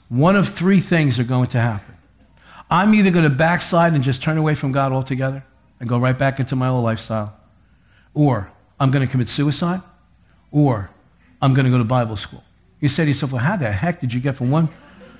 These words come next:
one extreme of the spectrum all the way to the other?" Thank God it was number three.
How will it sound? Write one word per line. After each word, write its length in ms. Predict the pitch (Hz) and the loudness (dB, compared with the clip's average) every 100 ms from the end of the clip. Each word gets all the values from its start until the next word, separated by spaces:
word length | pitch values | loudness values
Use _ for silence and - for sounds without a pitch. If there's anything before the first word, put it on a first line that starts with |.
| - - - - 123 | -20 -20 -20 -14 -4
one 400 | 135 185 202 196 - - - | 2 4 4 2 -2 -8 -4
extreme 580 | 143 - - 175 180 | -2 -2 -2 2 4
of 140 | 165 135 | 4 4
the 80 | 135 | 2
spectrum 640 | - - 165 - 143 131 | 0 0 -2 0 2 2
all 80 | 147 | 4
the 80 | 147 | 2
way 100 | 135 | 2
to 120 | 143 | 0
the 120 | 135 | 2
other?" 220 | 143 117 - - _ _ - _ | 0 -2 -10 -20 _ _ -20 _
Thank 360 | - 190 226 190 | -4 0 2 2
God 300 | 175 202 160 | 4 4 2
it 100 | 131 | 2
was 160 | 139 131 | 0 2
number 220 | 143 127 | 2 0
three. 380 | - 175 143 | 0 -4 -6